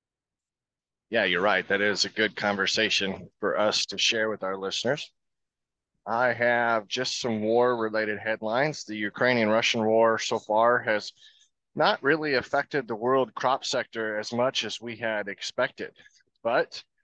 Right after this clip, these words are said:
when you have favorable weather in some of the areas, then you don't have to worry so much about some regions not producing. Commodity prices soared when Russia invaded Ukraine in February twenty-two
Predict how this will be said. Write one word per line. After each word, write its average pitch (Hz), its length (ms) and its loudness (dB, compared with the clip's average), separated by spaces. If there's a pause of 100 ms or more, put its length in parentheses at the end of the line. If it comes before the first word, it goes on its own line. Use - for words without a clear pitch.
(200)
when 120 200 -4
you 120 80 0
have 131 200 -2
favorable 135 480 -2
weather 123 500 0
in 117 120 -6
some 127 260 -2
of 113 80 -4
the 120 140 -6
areas, 123 600 0
then 117 300 -2 (480)
you 117 80 -10
don't 131 220 0
have 123 360 -4
to 110 220 -6
worry 110 380 -2
so 107 260 -2
much 107 360 -2
about 104 520 -2 (280)
some 117 280 -2
regions 101 440 -4
not 107 240 -4
producing. 104 520 -6
Commodity 117 320 0
prices 117 480 -2
soared 127 320 2
when 117 120 0
Russia 117 300 0
invaded 123 440 -4
Ukraine 120 380 0
in 104 100 -2
February 104 420 0
twenty-two 110 520 -2